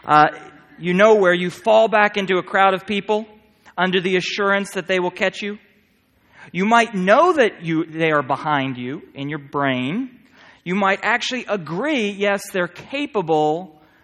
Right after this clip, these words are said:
of catching you." But it's only when you actually trust and fall backward that you have placed your faith in them. Faith in Christ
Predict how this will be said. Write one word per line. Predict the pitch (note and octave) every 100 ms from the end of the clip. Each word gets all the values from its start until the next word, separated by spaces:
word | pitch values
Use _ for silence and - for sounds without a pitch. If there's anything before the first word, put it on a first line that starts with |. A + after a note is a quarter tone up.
| _ -
of | D#3
catching | - G3 - C3+ A#2
you." | G#2 - _ _ _ _ _ _ - -
But | C#4
it's | D#4 -
only | A3 C#4+ D#4+ C4+
when | A3+ G#3
you | F#3+ -
actually | G3 A3 - G#3 F3+
trust | - - - B3 D3+ D3 - - - _ _ _ _ -
and | E3 D#3+
fall | - F#3+ E3+
backward | C#3 F#3 G#3+ E3+ D3 C#3
that | D3
you | D#3 D3+
have | D3 -
placed | - F#3+ E3 D3 - _
your | D3 C3
faith | - A3+ A#3 -
in | A2+
them. | A#2 _ _ _ _ _ _ _ _ _ _ _ _ _ _ _ _ _ _
Faith | - - A#3+ D4 D4+ - -
in | G3 F3+
Christ | - F#3+ F#3 B2 A#2+ - - -